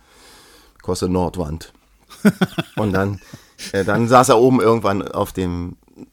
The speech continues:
Speaker 1: auf der Schulter irgendwie drauf. Und das mache ich mit kleinen Kindern immer noch gern, mit kleinen Jungs vor allen Dingen.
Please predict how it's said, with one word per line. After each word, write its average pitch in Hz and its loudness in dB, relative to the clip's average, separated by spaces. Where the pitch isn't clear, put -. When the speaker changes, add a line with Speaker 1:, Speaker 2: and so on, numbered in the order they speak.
Speaker 1:
auf 95 -6
der 92 -2
Schulter 87 -4
irgendwie 76 -8
drauf. 64 -12
Und 95 -4
das 110 -2
mache 117 0
ich 110 -6
mit 101 -4
kleinen 98 -4
Kindern 104 -6
immer 98 -6
noch 76 -8
gern, 76 -8
mit 80 -8
kleinen 90 -4
Jungs 90 -4
vor 78 -8
allen 78 -6
Dingen. 82 -8